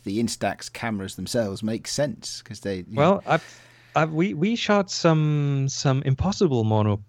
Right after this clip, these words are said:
Speaker 2: monochrome when it came out first, and, uh,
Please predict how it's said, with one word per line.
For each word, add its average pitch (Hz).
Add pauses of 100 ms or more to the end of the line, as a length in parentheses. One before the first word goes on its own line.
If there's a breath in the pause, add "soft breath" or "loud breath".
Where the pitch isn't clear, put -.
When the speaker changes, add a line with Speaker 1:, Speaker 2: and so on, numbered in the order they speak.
Speaker 2:
monochrome 104
when 101
it 101
came 104
out 101
first, 104
and, 98 (600 loud breath)
uh, 104